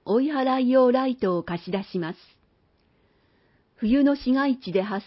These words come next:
生するカラスの糞害対策として、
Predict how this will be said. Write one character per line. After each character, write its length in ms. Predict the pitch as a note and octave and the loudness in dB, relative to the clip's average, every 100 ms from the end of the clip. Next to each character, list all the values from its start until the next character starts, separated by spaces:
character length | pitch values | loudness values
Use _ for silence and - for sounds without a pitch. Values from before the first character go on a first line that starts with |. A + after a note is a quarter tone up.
| - | -2
生 180 | A3+ A#3 | -2 0
す 140 | G3+ | -4
る 220 | G3 F#3 _ _ _ _ | -4 -6 _ _ _ _
カ 120 | - C4+ | -4 -2
ラ 160 | C#4+ | -2
ス 140 | - G#3+ | -2 0
の 160 | F#3+ | 0
糞 320 | F#3+ A#3 C4 | 0 2 4
害 240 | C4 C#4 C4+ | 4 0 0
対 220 | C4+ C#4+ | -2 -2
策 240 | A#3+ F#3+ | -2 -6
と 140 | - F3+ | -6 -8
し 160 | - | -6
て、 240 | - E3+ | -8 -8